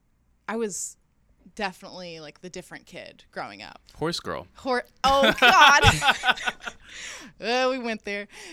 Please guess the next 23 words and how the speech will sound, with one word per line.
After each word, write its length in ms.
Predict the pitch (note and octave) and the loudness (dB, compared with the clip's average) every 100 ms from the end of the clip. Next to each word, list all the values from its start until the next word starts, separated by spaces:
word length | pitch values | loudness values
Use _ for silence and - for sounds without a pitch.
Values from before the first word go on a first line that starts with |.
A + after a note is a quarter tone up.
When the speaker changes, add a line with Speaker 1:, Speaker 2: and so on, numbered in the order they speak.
| A#3+ - | -20 -10
Speaker 1:
Yep, 360 | A3 A#3+ - - | -2 -2 -2 -6
I 120 | G#3 | -4
was 200 | A#3+ A#3+ | -4 -6
definitely 600 | G3+ F3+ A#3+ A3 A#3 B3 | -12 -8 -6 -6 -8 -10
horse 360 | A#3+ G#3+ A3 - | -10 -10 -10 -10
girl. 580 | - G#3 G3+ G3+ G3+ - - | -8 -6 -6 -6 -8 -10 -10
Um, 720 | G3+ G3 F#3+ F3+ F3 E3 G3 _ G3 | -6 -6 -8 -10 -16 -18 -20 _ -10
definitely, 460 | G3 F#3 G3 G3 | -10 -8 -10 -10
like, 260 | F3+ E3+ - _ | -10 -12 -16 _
"I 60 | F#3 | -20
can 160 | G3 | -18
speak 320 | - - F#3 | -16 -16 -18
to 100 | - F#3 | -18 -16
horses." 760 | F#3+ G3 - A3 G#3 A#3+ - C#4+ - - | -14 -12 -10 -8 -6 -2 -2 -4 -12 -14
<laughs> 140 | - | -14
Absolutely. 920 | B3 - B3+ A3 G#3 G3 C3+ F3+ E3+ - - - - _ - | -10 -10 -10 -12 -12 -14 -16 -16 -18 -20 -20 -20 -20 _ -8
Um, 580 | G3+ G3 F#3 E3+ E3+ - _ _ | -4 -4 -6 -10 -18 -20 _ _
yeah, 220 | - C#4+ | -6 -4
weird 380 | F#3 G3 C#4 C4 | -4 -6 -8 -10
kid, 540 | - B3+ A#3 A3+ A3 G3+ | -10 -6 -4 -4 -6 -8
definitely. 760 | G3+ G3 G#3+ F3 F3+ F3+ G3 - | -10 -10 -16 -16 -14 -14 -16 -14
Um, 520 | G3 G3 F#3+ F3+ E3+ - _ _ _ - | -10 -10 -10 -12 -18 -20 _ _ _ -8
I 960 | G#3+ A3+ A#3+ B3 B3 A#3+ A#3+ A#3+ A#3 | -4 -4 -6 -6 -8 -8 -8 -10 -12